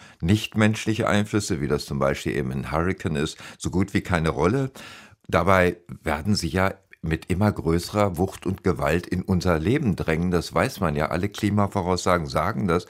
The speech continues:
Man denke nur an die verheerenden Stürme der letzten Jahre, ob das nun Katrina ist oder jetzt der Wirbelsturm in den U S A. Das zeigt es. Und diese imaginäre Welt des Romans, so Ghosh, verleugnet eben die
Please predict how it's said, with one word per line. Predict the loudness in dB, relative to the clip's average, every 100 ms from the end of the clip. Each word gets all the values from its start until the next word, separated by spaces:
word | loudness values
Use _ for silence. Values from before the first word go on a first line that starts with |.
| -12 -10 0
Man | 2
denke | 2 0 2
nur | 2 2
an |
die | 2
verheerenden | 0 2 2 2 2 0
Stürme | -2 -2 0
der | 2
letzten | 2 2 -2 -2
Jahre, | 2 4 2 0
ob | -2 -2
das | -2
nun | -2 -2
Katrina | -4 -2 -2 0 0
ist | 0 -2 -6 -18 -6
oder | 0 2
jetzt | 2 0 0
der | 2
Wirbelsturm | 2 2 -2 -2 0 2
in | 2 0 -4 -14 -20 -4
den | 0 2
U | 6 4
S | 4
A. | 4 4 4 -2 -20 -4
Das | -2 -2 -2
zeigt | 0 0 2
es. | 2 2
Und | 0
diese | 0 -2 0
imaginäre | 0 2 2 2 2 2 0 4
Welt | 4 2 -4 -6
des | -4 0
Romans, | 2 4 4 2 0 -2 -2
so | 0 0 0
Ghosh, | 2 2 2 -6 -16 -20
verleugnet | -2 2 4 4 4 0 -4 0
eben | 0 0 -2
die | -2 -2